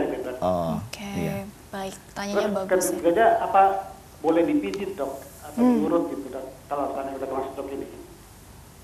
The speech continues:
Speaker 2: Oh, iya. Ada lagi mungkin, Pak, pertanyaannya?
Speaker 1: Nah, terus kata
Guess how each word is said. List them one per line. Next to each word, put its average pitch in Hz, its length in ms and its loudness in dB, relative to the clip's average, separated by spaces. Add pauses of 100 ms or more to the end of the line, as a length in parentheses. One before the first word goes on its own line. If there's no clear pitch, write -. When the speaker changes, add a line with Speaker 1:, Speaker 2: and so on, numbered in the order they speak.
(120)
Speaker 2:
Oh, 92 400 0 (800)
iya. 95 320 0
Ada 120 160 4
lagi 131 160 8
mungkin, 202 240 4
Pak, 262 80 4
pertanyaannya? 165 320 2 (520)
Speaker 1:
Nah, 139 140 -10
terus 196 220 -4 (640)
kata 160 300 2